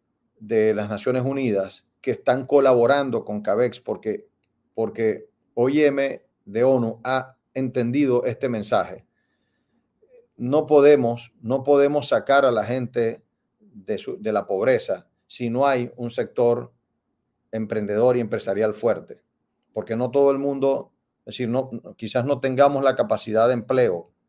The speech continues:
eh, de generar el empleo ahorita, pero en la medida que haya más empresas, podemos generar más empleo. Eh, ah, y estoy leyendo que vende materias primas para la industria del caucho.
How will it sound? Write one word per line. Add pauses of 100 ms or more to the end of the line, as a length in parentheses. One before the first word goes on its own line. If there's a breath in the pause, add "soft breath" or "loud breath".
(760)
eh,
de
generar
el
empleo
ahorita,
pero
en
la
medida
que
haya
más
empresas,
podemos
generar
más
empleo. (1120)
Eh,
ah,
y
estoy
leyendo
que
vende
materias
primas
para
la
industria
del
caucho.